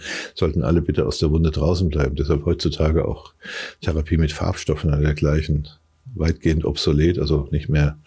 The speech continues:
angezeigt, weil gerade Farbstoffe auch ein starkes allergisierendes Potenzial haben, also die man früher eingesetzt hat, Karminrot, Gentiana Violett und so weiter, für, für eine,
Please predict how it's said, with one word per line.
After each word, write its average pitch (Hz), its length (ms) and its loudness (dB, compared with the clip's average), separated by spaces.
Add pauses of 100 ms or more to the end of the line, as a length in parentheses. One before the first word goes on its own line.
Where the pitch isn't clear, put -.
(200)
angezeigt, 95 640 0 (440)
weil 80 120 0
gerade 78 300 0
Farbstoffe 80 420 0
auch 71 240 0
ein 76 100 0
starkes 76 640 -2
allergisierendes 76 1300 0
Potenzial 87 600 0
haben, 87 320 0
also 69 180 -4
die 73 160 -4
man 73 220 0
früher 82 260 2
eingesetzt 85 540 0
hat, 82 220 0 (580)
Karminrot, 80 760 2
Gentiana 80 500 2
Violett 78 380 4
und 78 140 2
so 78 160 2
weiter, 78 420 2 (720)
für, 78 260 4
für 82 120 -2
eine, 76 280 2